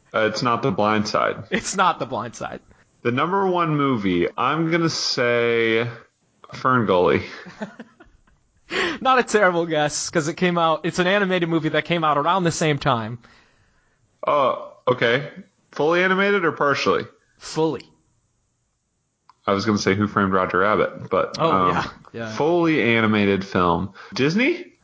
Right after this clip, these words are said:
Speaker 2: Oh, yeah.
Speaker 1: Oh, yeah. Can you tell me the categories that it, uh, that it, it offends?
Speaker 2: Yes. I, it, it is traumatic.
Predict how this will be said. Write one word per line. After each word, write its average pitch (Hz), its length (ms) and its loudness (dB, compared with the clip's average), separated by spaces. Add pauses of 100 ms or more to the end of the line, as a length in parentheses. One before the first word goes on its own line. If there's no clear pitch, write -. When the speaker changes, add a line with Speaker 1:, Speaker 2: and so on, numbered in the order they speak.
Speaker 2:
Oh, 147 120 -2
yeah. 240 200 -2 (1160)
Speaker 1:
Oh, 127 180 0
yeah. 160 320 0 (1040)
Can 147 120 0
you 147 80 0
tell 170 140 2
me 160 60 2
the 139 80 2
categories 139 580 0
that 127 120 2
it, 117 140 2
uh, 98 340 2 (120)
that 107 180 2
it, 101 400 2
it 107 140 2
offends? 120 520 -2
Speaker 2:
Yes. - 500 0
I, 151 80 2
it, 151 180 -2 (300)
it 175 120 0
is 156 300 -2
traumatic. 170 1040 -2